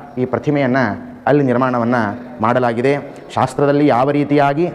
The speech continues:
ಆ ಪ್ರತಿಮೆ ನಿರ್ಮಾಣ ಆಗಬೇಕು ಅಂತ ಶಾಸ್ತ್ರ ಆದೇಶ ಮಾಡ್ತದೆಯೋ ಆ ಪ್ರಕಾರವಾಗಿ ಇಲ್ಲಿ ಒಂಬತ್ತು ಅಡಿಯ ಈ ವೆಂಕಟೇಶ ದೇವರ ಪ್ರತಿಮೆಯನ್ನ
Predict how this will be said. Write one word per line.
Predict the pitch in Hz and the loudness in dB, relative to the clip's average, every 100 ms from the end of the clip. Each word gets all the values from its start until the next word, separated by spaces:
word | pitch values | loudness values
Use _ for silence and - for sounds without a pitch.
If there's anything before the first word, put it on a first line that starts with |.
| - - - | -8 -8 -2
ಆ | 123 | -2
ಪ್ರತಿಮೆ | 123 120 147 151 | -2 -2 0 2
ನಿರ್ಮಾಣ | 127 143 143 | 2 2 0
ಆಗಬೇಕು | 139 131 143 143 143 | 0 0 2 0 2
ಅಂತ | 143 139 | 0 0
ಶಾಸ್ತ್ರ | 143 117 135 147 | -2 -2 -2 -2
ಆದೇಶ | 117 131 165 | 0 0 0
ಮಾಡ್ತದೆಯೋ | 147 127 117 117 139 139 - - | 0 -2 0 0 0 -2 -10 -4
ಆ | 123 175 | 0 0
ಪ್ರಕಾರವಾಗಿ | 165 147 135 127 120 120 135 135 139 | 0 -2 0 0 0 0 -2 -2 2
ಇಲ್ಲಿ | 170 151 143 - - - | 4 4 2 -4 -8 -2
ಒಂಬತ್ತು | 131 160 185 - 180 | 0 2 0 0 -2
ಅಡಿಯ | 143 160 160 131 - - - | 2 2 2 0 -4 -12 -4
ಈ | 131 | 0
ವೆಂಕಟೇಶ | 120 135 147 147 139 | 0 0 0 0 0
ದೇವರ | 131 123 135 110 107 - - | 2 2 2 0 -6 -10 -6
ಪ್ರತಿಮೆಯನ್ನ | 110 147 147 123 | -2 0 0 0